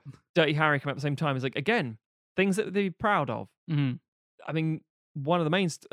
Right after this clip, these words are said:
Speaker 2: early stories of one of the early Dirty Harry films, it's like these cops going around just randomly killing people. Like, they're the bad guys with a giant magnum sort of thing. But Dirty Harry's the good guy with a gun. It's all that kind of
Speaker 1: Yeah.
Speaker 2: mentality, like, bullshit.
Speaker 1: The only thing that stops a bad guy with a gun is a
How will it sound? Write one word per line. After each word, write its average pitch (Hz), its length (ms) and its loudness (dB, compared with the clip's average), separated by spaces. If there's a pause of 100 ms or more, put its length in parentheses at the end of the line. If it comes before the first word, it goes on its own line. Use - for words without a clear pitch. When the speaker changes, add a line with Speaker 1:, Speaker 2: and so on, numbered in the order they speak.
Speaker 2:
early 165 220 2
stories 139 200 -2
of 127 80 -6
one 139 80 -2
of 135 60 -4
the 139 60 0
early 143 120 0
Dirty 131 240 -6
Harry 147 220 0
films, 117 280 -10
it's - 140 -10
like 131 220 -4 (260)
these 143 220 2
cops - 340 -2
going 143 220 0
around 139 240 -2
just 131 140 -4
randomly 127 500 0
killing 135 340 -2
people. 117 480 -8 (180)
Like, 123 180 -10
they're 131 140 2
the 120 60 -2
bad 131 220 -2
guys 113 160 -8
with 110 80 -12
a 113 160 -8
giant 113 400 -6
magnum 110 300 -12
sort - 140 -16
of - 40 -20
thing. 110 100 -14 (380)
But 131 80 -6
Dirty 156 180 6
Harry's 147 220 4
the 131 80 -4
good 202 240 2
guy 127 160 4
with 113 180 -2
a 113 60 -4
gun. 104 300 -8
It's 98 120 -8
all 151 120 4
that 160 280 0
kind 117 220 -10
of 110 100 -12
Speaker 1:
Yeah. 127 40 -8
Speaker 2:
mentality, 123 560 2
like, 113 140 -10 (280)
bullshit. 113 480 -8 (160)
Speaker 1:
The 143 100 2
only 185 180 10
thing 175 200 4
that 170 160 0
stops - 260 0
a 151 60 2
bad 156 260 4
guy 147 180 4
with 147 140 4
a 139 60 2
gun 147 420 2
is 139 200 -2
a 135 120 0